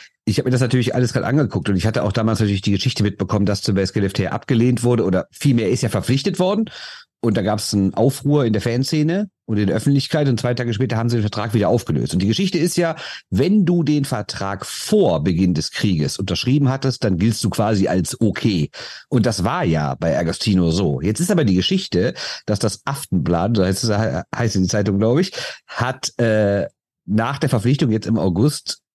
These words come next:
veröffentlicht, dass er, also Agostino, im Sommer zweiundzwanzig aus seinem vor dem Krieg unterschriebenen K H L-Vertrag hätte aussteigen können.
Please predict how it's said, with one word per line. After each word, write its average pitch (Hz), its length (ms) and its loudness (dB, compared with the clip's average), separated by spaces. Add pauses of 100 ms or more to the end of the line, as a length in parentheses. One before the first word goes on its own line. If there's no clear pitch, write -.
veröffentlicht, 139 840 0
dass - 640 -4 (460)
er, 151 480 0 (140)
also 95 140 0
Agostino, 165 720 0 (300)
im - 160 4
Sommer 190 360 2
zweiundzwanzig 127 800 0
aus 90 80 -2
seinem 104 300 0 (180)
vor 170 360 2
dem 156 120 4
Krieg - 220 -2
unterschriebenen 127 920 0
K 131 180 -4
H 120 80 -2
L-Vertrag 113 460 -2
hätte 127 160 -2
aussteigen 80 420 0
können. - 240 -6